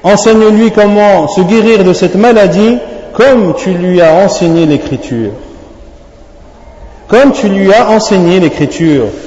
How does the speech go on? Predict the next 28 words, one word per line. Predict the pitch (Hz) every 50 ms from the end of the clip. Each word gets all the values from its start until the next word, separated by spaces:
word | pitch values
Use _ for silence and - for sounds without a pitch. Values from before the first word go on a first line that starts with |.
| - - - - -
Et | 143
le | 151
prophète | 143 - 185 185 214 185
alayhi | 196 185 190 190 180
salatu | - 190 180 - -
wassalam | 196 208 202 196
a | 185 180
dit, | 185 208 214 202
طلب | 202 208 214 214 208 185 202
العلم | 196 196 175 190 214 214 208 202 185
فريضة | - 202 202 220 226 208 202 196 202 196 196
على | 202 208 208 196 -
كل | 208 208 208
مسلم. | 220 262 - - - 190 185 170 151 120 107 101 - - - - - - - - - - - -
D'apprendre | 151 202 202 202 - 233 247 247 233 202 190 208 208
la | 208 196
religion | 190 214 208 208 202 185 170 196 220 226 226 220 - - - - 151
est | 151 151 -
une | 180 196 214
obligation | 214 208 208 202 180 185 180 180 - - 190 185 180 180 175 - - - - - -
pour | 170 165 -
chaque | - - 240 254 247 - 190
musulman. | 175 170 156 139 151 147 147 147 147 147 139 127 - - - - - - - - - - - - - -
Et | 139
les | 151
savants | 147 - 180 185 190 202 180
sont | - 180 175
unanimes | - 220 226 220 214 214 214 208 196 165 131 107